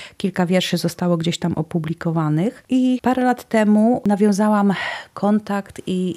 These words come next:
przyłączyłam się, że tak powiem, do grupy twórczej Inspiratio, działającej w okolicach Rzeszowa i, i Łańcuta. Inspiratio skupia głównie ludzi piszących wiersze,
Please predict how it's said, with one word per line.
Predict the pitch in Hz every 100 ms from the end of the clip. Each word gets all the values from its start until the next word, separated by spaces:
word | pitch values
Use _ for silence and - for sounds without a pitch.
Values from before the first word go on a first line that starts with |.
| -
przyłączyłam | - 196 180 233 190
się, | -
że | 180
tak | 180 170
powiem, | 190 190 180
do | 165 175 165
grupy | 202 202
twórczej | 175 - 190 - - 185 180
Inspiratio, | 175 - 185 180 180 -
działającej | 160 165 165 175 175 - 165 160
w | 175
okolicach | 175 175 175 170
Rzeszowa | 160 165 - 180 170 170
i, | - 151 151 156
i | 151
Łańcuta. | 165 160 160 - 151 165 247 -
Inspiratio | 180 - 208 208 208
skupia | 202 - _ 185 - - 190 180
głównie | 165 185 190 190 190
ludzi | 185 185 170 185 185 -
piszących | 160 - 180 160
wiersze, | 165 196 -